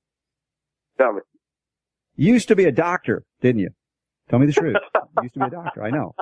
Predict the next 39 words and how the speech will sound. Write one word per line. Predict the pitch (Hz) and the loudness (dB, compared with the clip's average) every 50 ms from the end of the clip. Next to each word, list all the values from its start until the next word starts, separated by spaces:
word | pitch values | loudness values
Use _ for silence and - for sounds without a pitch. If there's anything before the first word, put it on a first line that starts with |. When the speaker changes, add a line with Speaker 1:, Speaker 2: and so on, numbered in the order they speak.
| - _ _ _ - | -16 _ _ _ -4
Speaker 2:
I | 120 | 0
can | 127 160 | 0 2
tell. | 147 202 214 190 110 87 113 | 2 2 0 0 -2 -4 -4
This | 123 110 | -6 -4
is | 131 131 | -2 0
what | 117 170 208 147 | 2 2 2 2
Speaker 1:
That's | |
Speaker 2:
you | 156 | -2
Speaker 1:
a | 143 | 0
Speaker 2:
do. | - 170 190 | 0 2 4
Speaker 1:
good | 180 | 4
one, | 165 147 135 | 4 4 4
Robert. | 131 123 123 127 135 131 147 160 | 4 4 4 2 0 0 0 0
That's | 139 - 175 | 0 0 2
Speaker 2:
Yeah, | 147 | 2
Speaker 1:
good. | 139 113 - | 2 2 2
Speaker 2:
yeah. | 143 143 - - _ _ _ _ - - - - _ | 2 0 0 -4 _ _ _ _ -20 -20 -20 -20 _
So, | - - 180 175 170 170 | 0 2 4 4 4 2
uh, | - 170 170 160 151 151 156 | 2 2 2 2 2 0 0
you | - 202 233 | 2 2 4
know, | 220 180 | 4 4
here | 165 147 180 202 226 | 4 4 4 4 4
we | 220 214 196 175 | 4 4 4 6
are | 165 156 151 151 | 6 6 4 4
again | 147 139 143 156 143 135 | 4 4 4 4 2 4
urging | - 156 170 196 202 156 170 175 151 | 2 2 2 2 0 0 0 0 2
people | 123 147 143 127 139 131 | 4 2 2 2 2 0
to | 127 | 0
stand | 120 - - 147 147 147 143 | 0 0 0 2 4 4 4
up | 143 131 127 | 4 2 2
to | |
do | 123 139 151 | 2 2 2
what | 143 143 135 123 | 4 2 2 2
is | 117 98 107 | 0 0 2
right, | 127 139 139 127 113 - | 2 2 2 2 0 0
but | - 120 | 0 2
recognizing | 127 147 156 160 - 156 143 143 143 147 139 117 135 131 | 2 2 2 0 -2 -2 0 2 2 2 2 2 2 0
the | 120 110 | 2 2
difficulty, | 113 143 143 - 156 - - 151 151 - - 160 151 151 143 | 2 0 2 0 -4 -2 0 0 0 2 2 2 2 2 2